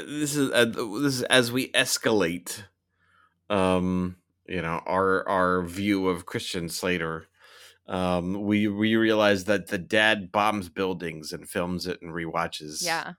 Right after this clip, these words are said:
Speaker 1: the buildings he bombed.
Speaker 2: In a very creepy
Speaker 1: And what happened
Speaker 2: way.
Speaker 1: <laughs> I mean, you gotta have a trophy afterwards. I mean, the video makes
Speaker 2: Mm-hmm.
Speaker 1: sense.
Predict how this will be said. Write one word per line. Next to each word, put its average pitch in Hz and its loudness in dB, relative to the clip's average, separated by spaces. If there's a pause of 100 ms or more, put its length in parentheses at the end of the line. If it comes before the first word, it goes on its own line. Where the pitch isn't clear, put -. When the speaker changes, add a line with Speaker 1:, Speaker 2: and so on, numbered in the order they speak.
Speaker 1:
the - -8
buildings 85 -6
he 113 -10
bombed. 73 -8
Speaker 2:
In 320 -4
a 349 0
very 359 0
creepy 330 0
Speaker 1:
And 349 0
what 381 4
happened 370 8
Speaker 2:
way. 381 -4 (520)
Speaker 1:
<laughs> - -2 (1400)
I 262 -2
mean, 214 6
you 220 4
gotta 208 8
have 156 8
a 117 4
trophy 120 6
afterwards. 104 6
I 107 6
mean, 110 0
the 107 2
video 110 6
makes 90 0
Speaker 2:
Mm-hmm. 220 -4
Speaker 1:
sense. 214 -10